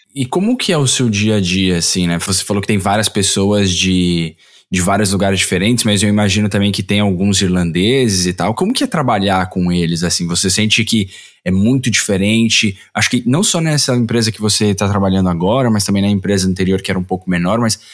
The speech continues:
você sente muita diferença entre trabalhar com irlandeses e brasileiros? O jeito de trabalhar é diferente?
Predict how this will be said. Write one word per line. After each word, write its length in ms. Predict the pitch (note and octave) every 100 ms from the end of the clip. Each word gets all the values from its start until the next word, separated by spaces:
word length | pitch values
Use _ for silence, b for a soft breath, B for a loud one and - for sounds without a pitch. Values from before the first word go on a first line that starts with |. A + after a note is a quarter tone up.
| B -
você 220 | G#2+ A#2
sente 320 | B2+ C3+ A#2
muita 340 | A2 B2+ D#3
diferença 540 | B2 - G#2 G2 A2+ G#2+
entre 180 | G2 F#2+
trabalhar 600 | G#2 G2+ F#2+ F2 F#2+ G2+
com 280 | G#2 G2+
irlandeses 800 | F#2+ F#2+ F2 E2 G2 A#2 F#2+ F#2+ F#2
e 40 |
brasileiros? 840 | F2 F#2 F2 D#2+ E2+ G#2+ G#2 F2 F#2
O 60 |
jeito 440 | E2+ F#2+ A2+ A#2 F2+
de 100 | -
trabalhar 500 | F#2+ F2+ E2+ F2+ F#2+
é 60 |
diferente? 960 | F2 - E2 D#2 F#2 A2+ A2 - G2+